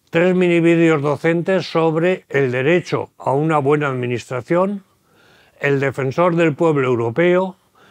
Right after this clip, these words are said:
y el derecho de petición. La lección ocho se titula Justicia. En ella estudiaremos el título sexto de la Carta de los Derechos Fundamentales de la Unión Europea.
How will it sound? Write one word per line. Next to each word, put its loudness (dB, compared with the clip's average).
y 2
el -2
derecho 0
de 2
petición. -4
La -2
lección 2
ocho 2
se -4
titula 2
Justicia. -2
En 0
ella 2
estudiaremos 0
el 0
título 0
sexto -2
de 0
la 0
Carta -2
de 2
los 0
Derechos -2
Fundamentales -2
de 0
la 0
Unión -2
Europea. -4